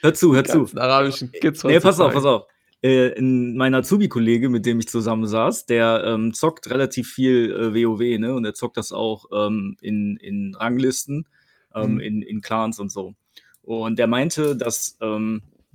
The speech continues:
Speaker 1: unglaublich viele Kids, gerade aus dem arabischen Raum, Stunden kaufen bei be-, bei bekannten wow-Spielern, ähm, um halt da Training zu, sich
Speaker 2: <laughs>
Speaker 1: einzukaufen sozusagen.
Speaker 2: Okay.
Speaker 1: Ne, die bezahlen dann für eine Stunde mehrere hundert Euro,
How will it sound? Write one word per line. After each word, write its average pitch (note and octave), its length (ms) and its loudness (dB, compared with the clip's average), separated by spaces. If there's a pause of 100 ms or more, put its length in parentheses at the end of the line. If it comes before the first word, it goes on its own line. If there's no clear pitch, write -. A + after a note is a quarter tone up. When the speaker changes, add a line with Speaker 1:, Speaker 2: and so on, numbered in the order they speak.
(280)
Speaker 1:
unglaublich D3+ 500 0
viele E3 600 0
Kids, - 320 -4
gerade B2+ 240 2
aus A#2+ 180 0
dem A2 100 -4
arabischen A2 460 -2
Raum, G#2+ 360 -2 (300)
Stunden F3+ 560 0
kaufen A2+ 680 -2
bei A2 120 0
be-, A2+ 260 0
bei G#2 220 -2
bekannten A2+ 840 -4
wow-Spielern, A2+ 840 -4 (440)
ähm, G#2+ 340 -2
um A2+ 240 -4
halt G#2+ 300 0
da G#2 260 2
Training A2 460 -2 (320)
zu, - 160 -14 (760)
sich - 120 -18
Speaker 2:
<laughs> - 300 -6
Speaker 1:
einzukaufen A2+ 600 0
sozusagen. G2 460 -6
Speaker 2:
Okay. G3 220 -8 (220)
Speaker 1:
Ne, A#2 100 0
die B2 80 0
bezahlen D3+ 380 2
dann D3+ 140 -2
für C3 140 -4
eine D#3 180 -2
Stunde E3 340 -2
mehrere D3+ 340 -2
hundert D3+ 240 -2
Euro, C#3+ 480 -4